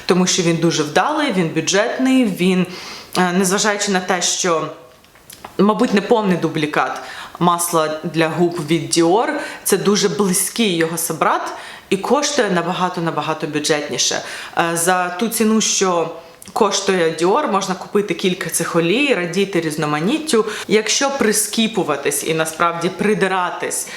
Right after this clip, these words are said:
щоб знайти щось не так з цим засобом, єдине, що я, е, відмічу, це те, що він сходить з губ з плином часу. Він не дуже стійкий, якщо ви особливо їсте і п'єте.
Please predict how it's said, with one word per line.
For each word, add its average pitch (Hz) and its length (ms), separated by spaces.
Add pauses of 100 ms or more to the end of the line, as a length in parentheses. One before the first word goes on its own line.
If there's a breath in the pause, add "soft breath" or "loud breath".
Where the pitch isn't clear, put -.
(140)
щоб 185 300
знайти 185 600 (280 loud breath)
щось - 420
не 160 120
так 156 280
з - 40
цим 147 200
засобом, 208 600
єдине, 170 400
що - 180
я, 147 260 (440 loud breath)
е, 156 220
відмічу, 233 520
це - 160
те, 190 240
що 175 480 (420 loud breath)
він 214 300
сходить 175 560
з - 80
губ 302 420
з - 200
плином 202 600
часу. 147 600
Він 160 160
не 160 80
дуже 175 500 (320 loud breath)
стійкий, 254 760
якщо 214 320
ви 175 100
особливо 165 480
їсте 160 380
і 160 40
п'єте. 226 540